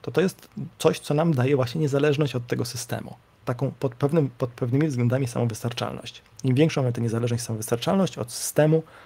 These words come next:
od wsparcia, od państwowych pieniędzy, od gazu z rurki, od wody z,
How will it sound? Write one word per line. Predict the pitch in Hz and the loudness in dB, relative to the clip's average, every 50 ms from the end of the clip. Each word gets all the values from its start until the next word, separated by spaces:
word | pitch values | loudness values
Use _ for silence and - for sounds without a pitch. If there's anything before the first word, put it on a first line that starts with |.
| - - - | -20 -6 -6
od | 120 120 | -6 -6
wsparcia, | - - - - 131 135 151 143 - - 147 143 | -6 -14 -6 0 2 2 2 2 2 0 0 0
od | 131 120 | 0 -2
państwowych | - - _ _ - 123 120 - - 123 117 120 | -6 -16 _ _ 0 0 0 0 -4 -4 -4 -4
pieniędzy, | 120 - 117 117 123 139 143 135 139 151 156 151 - - - - - - _ | -4 -2 0 2 2 2 2 2 2 0 0 0 -6 -20 -20 -20 -20 -6 _
od | - 123 120 - - | 0 0 0 -2 -4
gazu | 131 120 127 123 127 135 | 0 0 0 2 2 0
z | 131 123 | 2 2
rurki, | 131 127 135 139 139 - - 147 | 4 4 4 2 2 0 -2 -2
od | 120 - | -2 -2
wody | - - 131 120 113 131 127 120 127 123 | -8 -6 -4 0 0 2 2 2 2 0
z, | 120 - - - | -2 -8 -12 -14